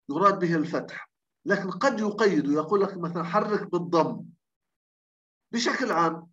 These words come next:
إذا رأيتم كلمة تحريك في الشاطبية فضدها الإسكان، سواء تركها على إطلاقها قال لك، قال لك: "حرك"،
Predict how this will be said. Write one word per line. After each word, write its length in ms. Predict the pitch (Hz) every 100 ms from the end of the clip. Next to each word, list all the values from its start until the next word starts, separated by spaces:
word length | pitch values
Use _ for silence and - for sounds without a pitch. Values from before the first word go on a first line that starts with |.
| 175
إذا 320 | 175 180 170
رأيتم 640 | 180 247 247 - 170 156
كلمة 380 | 240 220 190 - -
تحريك 760 | 185 180 - 170 202 160 170 - - _ _ _ -
في 80 | 147
الشاطبية 1000 | - 190 202 208 208 233 226 240 240 - _ _ _
فضدها 400 | 175 175 - 180
الإسكان، 580 | 180 165 - - 120 110 - _
سواء 380 | - 190 220 -
تركها 400 | 190 190 - 185
على 320 | 160 185 180
إطلاقها 640 | 175 - 208 208 208 208 196 -
قال 160 | 180
لك، 460 | 175 175 175 143 -
قال 240 | 180 170 170
لك: 440 | 175 170 127 - _
"حرك"، 580 | - 202 202 233 240 -